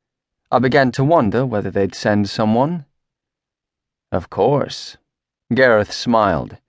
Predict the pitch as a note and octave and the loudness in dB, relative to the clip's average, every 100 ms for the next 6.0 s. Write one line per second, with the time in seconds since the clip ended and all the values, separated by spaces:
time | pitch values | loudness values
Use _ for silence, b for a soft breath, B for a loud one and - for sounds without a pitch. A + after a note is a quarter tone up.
0 | _ _ _ - F3 A2+ E2 - G#2 D2 | _ _ _ -6 -2 -2 -2 -6 -10 -10
1 | E2+ F2 E2+ F#2+ F#2+ F#2 F#2+ F#2+ G2+ C#3+ | -8 -8 -2 0 0 0 0 2 2 2
2 | D#3 E3 C#3 - D#2+ A#1+ B1+ A#1+ - - | 0 0 -2 -4 -6 -8 -14 -14 -12 -6
3 | E2 A2 E3+ - _ _ _ _ _ _ | -2 -2 -2 -8 _ _ _ _ _ _
4 | _ _ _ _ _ _ _ - A#2+ C#3+ | _ _ _ _ _ _ _ -8 -2 2
5 | E3+ D#3+ E3+ E3+ D3 G3 F3+ G2+ G2 | 2 2 2 0 -2 0 2 2 0